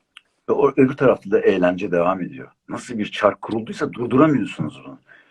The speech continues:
Hiçbir güç işte o maçları erteleyemiyor. Bir yanda işte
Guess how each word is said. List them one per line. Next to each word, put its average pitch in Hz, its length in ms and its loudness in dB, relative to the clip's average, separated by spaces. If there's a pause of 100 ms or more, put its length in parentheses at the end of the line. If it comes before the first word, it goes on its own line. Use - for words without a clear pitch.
(260)
Hiçbir 135 460 0
güç - 420 -8 (680)
işte - 160 -8
o 226 200 4
maçları 101 520 2
erteleyemiyor. 85 840 -6 (1700)
Bir 90 140 -8
yanda 82 640 -2
işte - 260 -6